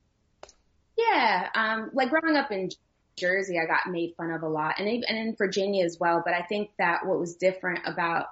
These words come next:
Virginia is that people are a lot more polite. <laughs> And so they, like, they'll do it under wraps or they'll do it somewhere else. Um, and, and so, yeah,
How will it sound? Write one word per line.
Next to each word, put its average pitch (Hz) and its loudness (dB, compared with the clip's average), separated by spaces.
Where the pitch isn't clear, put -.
Virginia 175 -2
is 170 -4
that 165 4
people 202 -2
are 170 2
a 170 0
lot 170 0
more 165 -2
polite. 175 -2
<laughs> - -
And 240 2
so 190 2
they, 185 -2
like, 175 -4
they'll 190 -2
do 190 0
it 175 0
under 175 0
wraps 170 2
or 175 -2
they'll 165 -4
do 170 -2
it 180 -10
somewhere 185 2
else. 175 -2
Um, 170 -4
and, 175 -4
and 196 -6
so, 202 -4
yeah, 175 0